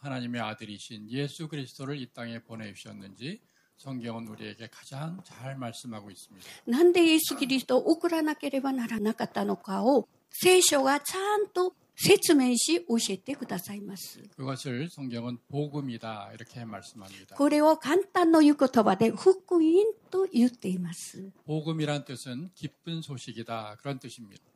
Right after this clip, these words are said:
Speaker 2: 福音は日本語で言えば嬉しい言葉です。
Speaker 1: 기쁜 소식을 하나님께서는 우리를 위해서 준비하신 것입니다.
Speaker 2: 喜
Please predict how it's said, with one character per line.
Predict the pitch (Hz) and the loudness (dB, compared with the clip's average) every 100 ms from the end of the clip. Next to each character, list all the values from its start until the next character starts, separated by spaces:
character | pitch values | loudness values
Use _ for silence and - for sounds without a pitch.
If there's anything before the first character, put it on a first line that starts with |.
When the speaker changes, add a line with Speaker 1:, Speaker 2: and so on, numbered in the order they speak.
| _ | _
Speaker 2:
福 | - 349 349 | 2 4 8
音 | 311 247 | 8 6
は | 269 302 208 - _ _ - | 4 2 0 -6 _ _ 4
日 | 220 | 8
本 | 269 | 10
語 | 240 214 | 8 6
で | 202 | 4
言 | 202 190 | 4 2
え | |
ば | 202 214 - _ _ _ _ _ | 0 -6 -10 _ _ _ _ _
嬉 | 277 370 403 | 8 10 10
し | - 311 | 8 2
い | 339 | 0
言 | 233 - | -2 -2
葉 | 180 175 175 _ _ | -10 -10 -14 _ _
で | 202 | -2
す。 | - - - - _ _ _ | -2 -4 -12 -20 _ _ _
Speaker 1:
기쁜 | - 165 _ 185 180 | -12 -12 _ -8 -8
소식을 | 156 135 135 117 127 165 220 _ _ | -8 -8 -8 -4 -4 -4 -6 _ _
하나님께서는 | - 135 120 110 110 117 113 120 | -12 -10 -10 -10 -14 -12 -12 -10
우리를 | 131 160 202 190 | -6 -4 -4 -6
위해서 | 131 117 98 120 107 160 202 _ - | -6 -8 -10 -10 -6 -8 -10 _ -16
준비하신 | 131 127 127 123 107 - | -12 -10 -10 -12 -12 -16
것입니다. | 104 98 104 101 _ | -18 -18 -20 -20 _
Speaker 2:
喜 | _ | _